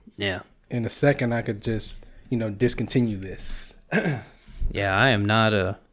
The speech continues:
Speaker 1: I am not one of those dudes that, like, needs, like, a stupid woman
Speaker 2: Mm.
Speaker 1: or, like, a woman who won't say shit and, "Ah, this is my house, woman, and what I say goes." Fuck no.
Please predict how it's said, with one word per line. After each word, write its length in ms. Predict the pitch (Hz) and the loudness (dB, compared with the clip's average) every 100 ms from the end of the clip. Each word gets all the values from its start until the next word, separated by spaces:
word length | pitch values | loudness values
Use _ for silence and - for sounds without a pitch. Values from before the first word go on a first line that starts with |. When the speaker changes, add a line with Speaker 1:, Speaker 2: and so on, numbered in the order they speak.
| - | -4
Speaker 1:
I 140 | 117 107 | 0 2
am 100 | 104 | 2
not 220 | 107 - | 2 2
one 120 | 110 | 0
of 80 | 104 | 2
those 120 | 101 | 2
dudes 260 | 110 110 101 | 2 2 2
that, 160 | 98 | 0
like, 240 | 98 104 - - _ _ | -2 -4 -8 -18 _ _
needs, 280 | 113 117 104 | 0 0 0
like, 200 | 104 101 | -2 -2
a 100 | 98 | -4
stupid 640 | - - 131 113 110 107 - _ _ _ _ 117 | -2 2 2 2 -2 -4 -14 _ _ _ _ 2
woman 280 | 120 120 117 - | 4 4 2 -2
Speaker 2:
Mm. 480 | 117 104 101 98 95 104 | -6 -4 -4 -8 -6 0
Speaker 1:
or, 120 | 104 | 0
like, 180 | 101 110 | 0 0
a 60 | |
woman 260 | 104 117 110 | 2 2 2
who 80 | 113 | 2
won't 220 | 110 107 | 0 0
say 200 | 120 117 | 0 2
shit 300 | - 117 113 | 2 4 4
and, 340 | 101 98 92 - | 2 -4 -6 2
"Ah, 120 | - | 2
this 240 | 95 147 - | 6 4 2
is 60 | |
my 280 | 101 113 120 | 0 6 6
house, 320 | 104 104 98 | 6 0 0
woman, 320 | 120 117 120 107 | -2 0 2 0
and 340 | 95 95 92 | -2 -6 -4
what 140 | 104 113 | 2 4
I 120 | 113 | 4
say 240 | 113 110 101 | 4 2 2
goes." 260 | 110 107 | 0 0
Fuck 280 | - 156 - | 2 0 0
no. 260 | 104 104 | -4 -4